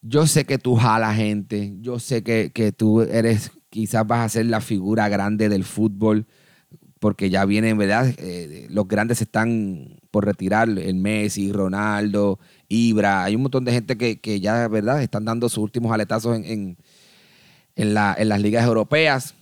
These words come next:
que son las ligas fuertes. Neymar, tú sabes, ya es un tipo establecido, pero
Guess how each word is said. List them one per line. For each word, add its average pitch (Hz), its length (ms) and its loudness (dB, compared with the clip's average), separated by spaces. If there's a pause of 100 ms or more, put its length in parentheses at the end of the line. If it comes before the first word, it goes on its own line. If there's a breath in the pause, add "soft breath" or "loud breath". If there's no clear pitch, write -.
(1080)
que 104 80 0
son 107 160 2
las 117 160 2
ligas 107 220 0
fuertes. 143 520 0 (360)
Neymar, 113 800 2
tú 139 120 -8
sabes, 143 180 2
ya 117 60 2
es 120 40 2
un 123 60 0
tipo - 160 -4
establecido, 123 1000 2
pero 107 300 -2